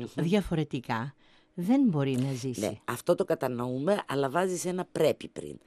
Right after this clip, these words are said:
Speaker 2: Εγώ ρωτώ το εξής. Το παιδί το ίδιο δεν νιώθει ένα άγχος όταν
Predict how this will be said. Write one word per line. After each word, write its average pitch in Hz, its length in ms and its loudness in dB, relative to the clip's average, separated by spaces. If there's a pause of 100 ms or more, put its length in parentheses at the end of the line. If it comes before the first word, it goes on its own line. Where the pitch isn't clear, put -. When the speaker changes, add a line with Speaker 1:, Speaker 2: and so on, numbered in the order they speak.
(180)
Speaker 2:
Εγώ 139 280 4
ρωτώ 185 280 2
το 180 100 -2
εξής. - 480 -2 (480)
Το - 100 -4
παιδί 107 420 -2
το 147 100 2
ίδιο 139 440 0 (260)
δεν 120 280 -2
νιώθει 127 560 -4 (440)
ένα 139 420 -2
άγχος 127 520 -6 (300)
όταν 110 640 2